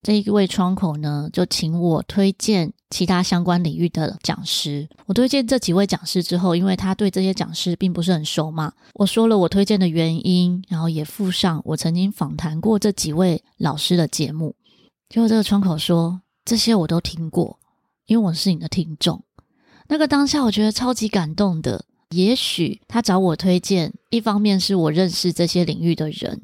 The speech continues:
另一方面也许是信任我。我们从我们节目讲述一个事件，讲述自己的感受和想法，以及我怎么去做。那在这些分享的过程，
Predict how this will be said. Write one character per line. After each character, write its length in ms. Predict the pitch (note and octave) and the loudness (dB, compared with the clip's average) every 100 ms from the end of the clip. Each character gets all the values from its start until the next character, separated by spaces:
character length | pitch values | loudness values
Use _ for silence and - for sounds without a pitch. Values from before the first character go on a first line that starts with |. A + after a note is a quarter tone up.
| _ | _
另 220 | - A3+ G#3+ | 0 2 2
一 60 | |
方 220 | G3+ F#3+ | 2 2
面 380 | G3 G3 E3 D3 - | 4 2 2 -2 -8
也 200 | - F#3 | 0 0
许 220 | F3+ - D#3+ | 2 -2 -2
是 400 | - F3 E3+ - | -2 -2 -2 -2
信 320 | - G3 E3+ | -2 0 2
任 220 | E3 D3 | 0 -2
我。 320 | - - _ _ _ _ | -6 -10 _ _ _ _
我 80 | F#3 | 2
们 160 | G3 | 2
从 280 | F#3+ G#3 G#3+ | 4 4 4
我 140 | G#3 | 2
们 360 | E3 D#3+ D#3 D3+ | 2 2 0 -2
节 200 | - F3 | 0 2
目 220 | F#3+ G#3 F#3 | 2 2 -2
讲 220 | - E3 | -2 -2
述 180 | E3 A#3+ | 0 -2
一 40 | A#3+ | 2
个 120 | G3+ | 2
事 240 | - G#3+ | 2 0
件， 360 | F3+ A3 D#3 - _ _ | 0 0 0 -8 _ _
讲 160 | E3 | -4
述 160 | D#3+ A3+ | 0 0
自 160 | A3 A#3 | 0 2
己 80 | |
的 120 | F#3+ D#3+ | 2 2
感 200 | D3+ D3 | -2 0
受 180 | G3+ F3+ | 0 0
和 160 | D#3+ | 0
想 280 | D#3+ D3+ D#3 | 0 -2 -4
法， 300 | D#3+ D3 - _ _ _ | -6 -6 -6 _ _ _
以 60 | F3 | -4
及 180 | F3 | 0
我 120 | E3 E3+ | 0 0
怎 120 | - | -2
么 100 | A#2 | -8
去 180 | - D#3 | -10 -10
做。 360 | - - - _ _ _ | -4 -6 -6 _ _ _
那 80 | A#3 | 0
在 100 | B3+ | 2
这 100 | B3 | 2
些 140 | A3+ A#3 | 2 0
分 240 | G3+ G3+ | 2 2
享 160 | F#3+ C#3+ | 0 -2
的 100 | D3 | -2
过 200 | F3+ E3 | 0 0
程， 260 | D#3+ D3 | -2 -6